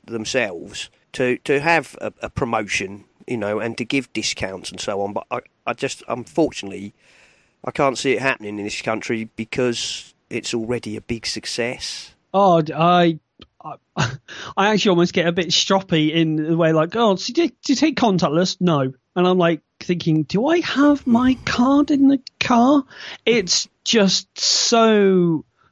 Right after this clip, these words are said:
Speaker 2: so ingrained now to use
Speaker 1: Well,
Speaker 2: Apple
Speaker 1: I think
Speaker 2: Pay.
Speaker 1: it's, it, it's become a bit, it's become, in this country, a bit like, "Do you take card payments?"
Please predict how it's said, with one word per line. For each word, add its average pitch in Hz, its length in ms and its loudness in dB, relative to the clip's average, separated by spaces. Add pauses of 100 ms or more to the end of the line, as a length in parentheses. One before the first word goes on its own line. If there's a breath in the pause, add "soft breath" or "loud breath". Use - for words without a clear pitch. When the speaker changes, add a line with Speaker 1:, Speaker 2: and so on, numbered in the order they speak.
(120)
Speaker 2:
so 190 400 2
ingrained 170 720 2
now 139 260 0
to 165 200 -4
use 160 180 2
Speaker 1:
Well, 139 180 4
Speaker 2:
Apple 143 40 4
Speaker 1:
I - 40 2
think 156 220 2
Speaker 2:
Pay. 160 100 6
Speaker 1:
it's, 131 240 -2
it, 151 220 -2
it's 156 280 -2
become 127 440 -2
a 120 60 0
bit, 117 300 -2
it's - 280 -4
become, 113 640 -2 (100)
in 117 140 -4
this 113 140 -4
country, 110 460 -4
a 110 100 -6
bit 127 240 -2
like, 113 360 -6 (180)
"Do 131 100 0
you 110 240 -4
take - 360 -6
card 131 400 -4
payments?" - 720 -12